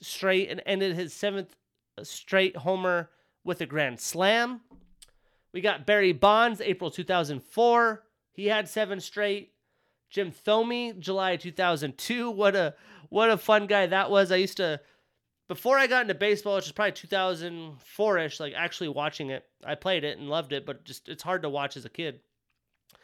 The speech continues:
I'd play the old video games, and, and Jim Thome was just a blast to play with.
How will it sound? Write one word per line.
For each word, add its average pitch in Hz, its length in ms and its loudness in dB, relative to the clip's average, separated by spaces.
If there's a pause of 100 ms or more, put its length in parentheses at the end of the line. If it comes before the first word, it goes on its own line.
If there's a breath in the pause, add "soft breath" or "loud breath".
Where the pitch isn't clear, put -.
(160 soft breath)
I'd 175 200 0
play 214 160 4
the 208 100 2
old 180 140 2
video 185 340 2
games, 147 400 0
and, 135 180 -6 (160)
and 156 140 -2
Jim 185 240 0
Thome 185 420 4
was 147 140 0
just 151 180 -10
a 151 40 -6
blast 151 340 0
to 143 60 -6
play 147 240 -4
with. 123 200 -6